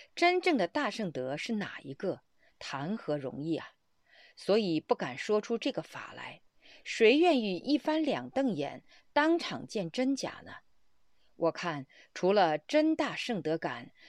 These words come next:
假的根本想都不想听到别人提及“黑观择觉”这个名字，因为自己做不到，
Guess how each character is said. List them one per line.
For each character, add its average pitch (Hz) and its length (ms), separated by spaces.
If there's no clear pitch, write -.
假 143 260
的 143 300
根 220 240
本 156 200
想 147 480
都 262 120
不 330 120
想 135 280
听 214 200
到 165 360
别 165 200
人 247 220
提 196 300
及 147 360
“黑 330 260
观 302 260
择 175 300
觉” 147 340
这 247 140
个 190 100
名 127 360
字， - 220
因 208 220
为 143 320
自 185 120
己 - 240
做 233 200
不 - 160
到， 214 260